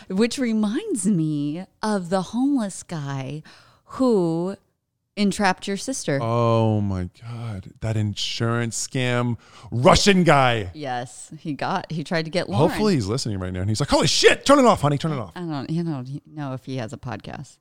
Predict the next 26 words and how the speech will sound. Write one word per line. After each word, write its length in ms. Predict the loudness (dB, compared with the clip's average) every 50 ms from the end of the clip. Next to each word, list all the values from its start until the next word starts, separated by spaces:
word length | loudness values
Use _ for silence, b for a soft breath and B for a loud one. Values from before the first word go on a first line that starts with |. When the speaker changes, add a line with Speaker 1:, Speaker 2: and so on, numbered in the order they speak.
| -18 -14
Speaker 1:
He 60 | -14
has 100 | -12 -12
time 320 | -10 -8 -6 -6 -4 -6 -6
for 140 | -8 -12
that. 220 | -12 -12 -12 -12 -6
Speaker 2:
That's 260 | -2 -2 -2 -2 -2
true. 240 | -4 -6 -8 -10 -12 -14 _ -20 -8
Tell, 200 | -2 -2 -2 -2 0
so 500 | 2 4 4 6 6 4 2 -2 -8 -10 -4
this 180 | -2 0 0 0
story's 240 | 0 -2 -2 -2 -2
kinda 180 | -4 -4 -2
wild. 420 | -2 -2 -2 -2 -2 -2 -2 -4 -6 _ _ _ _ _ _ _ _
So 180 | 4 6 8 8
my 100 | 8 8
sister, 680 | 6 4 4 4 4 4 4 4 2 0 -2 -8 -12 -10
uh, 180 | -6 -2 -2 0
her 140 | 0 0 0
name 260 | 0 0 0 0 0
is 180 | 0 0 -2 -2
Lauren 380 | 0 0 2 2 2 2 0 0
Canby. 400 | 0 0 0 0 0 0 0 0
Lauren, 260 | 0 0 0 0 0
if 80 | 0
you're 100 | 0 0
listening 500 | 0 0 0 -2 -2 -2 -2 -2 -4 -6